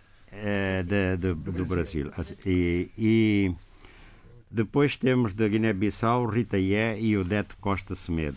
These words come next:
De Cabo Verde, Germano de Almeida e Ailina Almeida Barbosa. Eh, de Portugal, Lídia Jorge e Bruno Vieira Amaral. De Moçambique, Mbate Pedro e Mia Couto. De Timor,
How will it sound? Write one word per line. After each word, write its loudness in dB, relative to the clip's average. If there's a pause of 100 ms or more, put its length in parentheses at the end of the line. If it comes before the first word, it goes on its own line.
(120)
De -4
Cabo -2
Verde, 0
Germano 0
de -4
Almeida -2 (540)
e -2
Ailina 0 (120)
Almeida -2
Barbosa. -2 (680)
Eh, 2
de 2
Portugal, 4
Lídia 4
Jorge 2
e 4
Bruno 2
Vieira 2
Amaral. 2
De 0
Moçambique, 2
Mbate 2
Pedro 2
e 2
Mia 2
Couto. -2 (640)
De 2 (120)
Timor, 4